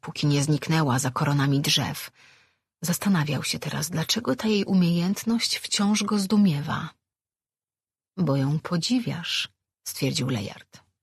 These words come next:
„Dlatego”. Mirar wzruszył ramionami. „Tak. Nie tylko z powodu tej swobody, z jaką używała swego niezwykłego daru,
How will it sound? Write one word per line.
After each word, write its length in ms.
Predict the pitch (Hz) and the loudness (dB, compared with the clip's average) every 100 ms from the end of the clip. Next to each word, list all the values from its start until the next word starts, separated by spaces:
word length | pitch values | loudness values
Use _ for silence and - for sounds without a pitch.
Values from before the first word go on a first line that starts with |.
| _ _ | _ _
„Dlatego”. 580 | 160 175 - 240 135 147 - _ _ _ _ _ _ _ _ _ _ _ _ _ | -2 0 0 -2 -2 -8 -10 _ _ _ _ _ _ _ _ _ _ _ _ _
Mirar 420 | 151 175 190 160 151 | 2 4 4 0 0
wzruszył 500 | 147 151 156 - 143 | 0 0 0 0 0
ramionami. 680 | 135 135 127 113 107 113 143 _ _ _ _ _ _ _ _ _ _ _ | 2 2 0 -2 -4 -6 -8 _ _ _ _ _ _ _ _ _ _ _
„Tak. 460 | - - - - _ _ _ _ _ _ _ _ - - - _ | -6 -6 -10 -20 _ _ _ _ _ _ _ _ -20 -20 -20 _
Nie 80 | 190 | -2
tylko 320 | 254 294 190 | 0 -2 -4
z 100 | 185 | -4
powodu 440 | - 170 156 170 180 | -4 -2 0 -2 -4
tej 160 | 147 | -4
swobody, 640 | 151 - 160 160 160 156 135 | -4 -2 0 2 2 0 -2
z 60 | |
jaką 280 | 135 - 135 | -2 -2 -2
używała 520 | 147 156 151 156 113 | -2 -2 0 0 0
swego 320 | - - 127 | -2 -4 -2
niezwykłego 640 | 143 139 143 139 160 160 165 | 0 0 -2 -4 -4 -2 0
daru, 440 | 175 147 117 - | 0 0 -2 -8